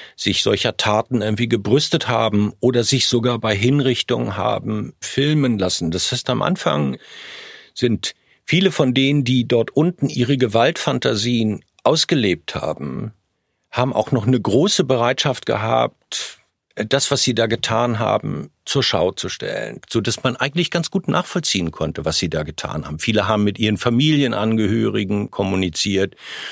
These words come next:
und andere, die zurückgekommen sind und vor Gericht gestellt worden sind, haben teilweise sehr umfassende Aussagen gemacht, so dass man doch eine gewisse Vorstellung davon gehabt hat,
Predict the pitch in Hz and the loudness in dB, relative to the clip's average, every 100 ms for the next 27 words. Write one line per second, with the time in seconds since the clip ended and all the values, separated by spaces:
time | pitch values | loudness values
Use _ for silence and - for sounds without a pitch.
0 | - - 123 - 107 143 147 123 110 107 | -16 -2 -2 0 0 2 2 0 0 0
1 | 123 110 - - - 120 117 113 113 - | 0 2 0 -2 0 2 2 2 2 0
2 | 107 - 104 90 107 - 110 - 104 101 | -2 0 0 0 -2 -2 -2 0 0 0
3 | 98 90 87 104 90 98 92 101 101 95 | -2 -4 -2 -2 0 0 0 0 0 0
4 | 98 - 101 104 98 95 95 98 117 123 | 0 -2 -2 0 0 0 2 2 2 2
5 | 123 135 - 113 - 113 - 117 113 113 | 2 0 -2 -4 -2 -2 0 0 0 0
6 | 107 107 101 101 - - - - 123 123 | 0 0 0 -2 -6 -20 -10 -4 -2 0
7 | 139 131 143 - - - - - _ 135 | 2 2 0 -2 -18 -20 -20 -20 _ 2
8 | 123 131 165 180 - 185 - 123 98 92 | 4 2 2 0 2 2 2 2 2 2
9 | 85 - 85 85 80 76 76 - 90 87 | 0 0 -2 0 0 0 -4 -2 0 0